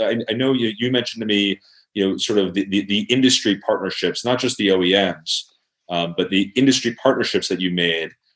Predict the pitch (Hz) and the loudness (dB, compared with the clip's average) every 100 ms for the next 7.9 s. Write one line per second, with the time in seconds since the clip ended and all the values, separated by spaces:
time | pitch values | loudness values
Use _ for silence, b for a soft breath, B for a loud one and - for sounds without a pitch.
0 | _ 87 87 87 90 113 104 98 101 95 | _ -2 0 0 -2 0 0 0 2 2
1 | 92 92 92 95 95 90 87 101 113 120 | 2 0 0 -2 0 0 0 0 2 2
2 | - 104 98 98 92 98 98 95 98 101 | 2 0 2 0 0 -2 -2 -4 0 2
3 | 113 120 104 95 95 95 90 87 90 101 | 2 2 -2 0 0 0 -2 -4 0 4
4 | 107 90 90 104 107 107 104 95 92 92 | 4 4 2 0 0 0 2 2 2 0
5 | 95 95 82 82 95 95 87 - b b | 2 2 0 0 2 2 2 -4 b b
6 | b 85 98 98 95 90 92 87 87 - | b -2 2 4 2 0 0 0 -2 -2
7 | 92 87 - - 92 87 87 - 64 | -2 -2 -4 -4 -4 -4 -6 -8 -14